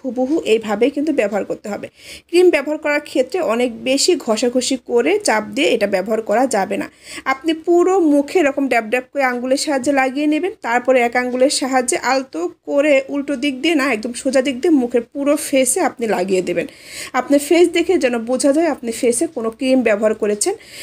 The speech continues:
ফেসের মধ্যে অনেক বেশি মিশিয়ে দেওয়া যাবে না। এই ক্রিমটা এত সুন্দর সফট হবে, আপনি একটু সময় ঘষাঘষি করলে কিন্তু ফেসের মধ্যে মিশে যাবে।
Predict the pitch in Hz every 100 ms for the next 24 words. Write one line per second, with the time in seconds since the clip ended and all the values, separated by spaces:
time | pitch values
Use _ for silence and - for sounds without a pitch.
0 | - 339 320 392 370 339 381 240 247 254
1 | 269 320 339 254 269 208 190 175 170 160
2 | - 262 294 302 311 302 285 294 - 302
3 | 294 311 311 - 285 294 - 320 269 254
4 | 247 285 285 285 285 262 208 262 269 294
5 | 269 233 226 247 285 254 214 226 240 262
6 | 294 339 214 175 -